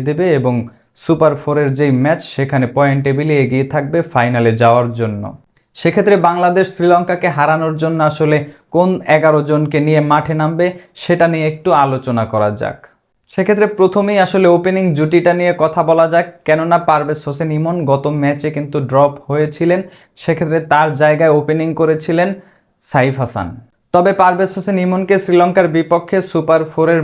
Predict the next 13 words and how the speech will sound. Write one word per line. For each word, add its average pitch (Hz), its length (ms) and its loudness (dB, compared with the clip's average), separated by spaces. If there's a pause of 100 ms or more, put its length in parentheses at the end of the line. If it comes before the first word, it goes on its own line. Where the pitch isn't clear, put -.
(120)
ম্যাচে 147 360 0
আসলে 151 220 -2 (120)
বাংলাদেশ 147 400 0 (100)
খেলাবে 147 360 0 (140)
কিনা 160 220 0 (340)
সেটাও 156 360 2 (100)
এখন 165 180 -6 (140)
চিন্তার 160 340 0 (160)
বিষয়, 175 360 2
কেননা 151 260 0 (100)
পারভেজ 151 360 0
হোসেন 160 300 -6
ইমন 165 180 -2